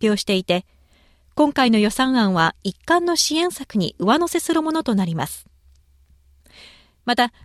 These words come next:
これらの政策により、今後十年間、財政赤字が続く見通しとなり、今年度だけで財政赤字は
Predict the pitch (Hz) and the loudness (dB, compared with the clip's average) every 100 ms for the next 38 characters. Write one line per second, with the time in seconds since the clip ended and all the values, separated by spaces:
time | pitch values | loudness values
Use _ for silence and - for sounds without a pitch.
0 | - - 330 392 359 320 302 320 330 - | -2 2 4 4 2 2 0 0 -2 -4
1 | 311 294 285 269 - _ 220 214 202 190 | -2 0 0 -2 -6 _ 4 6 4 2
2 | 196 262 294 285 - 180 131 - - 196 | 0 0 0 -2 -2 -4 -4 -10 -4 0
3 | 311 - 349 349 302 - 196 160 175 262 | 0 2 2 2 -2 -4 -2 -2 -4 -4
4 | 294 285 - 269 247 262 240 196 180 _ | -4 -4 0 0 0 0 2 2 0 _
5 | _ - - - _ - 285 381 392 359 | _ -20 -20 -20 _ -2 2 4 4 4
6 | 269 247 240 196 - _ - 202 294 - | 2 0 2 0 -2 _ -2 0 0 0
7 | 311 294 240 202 156 151 | 0 0 -2 -2 0 0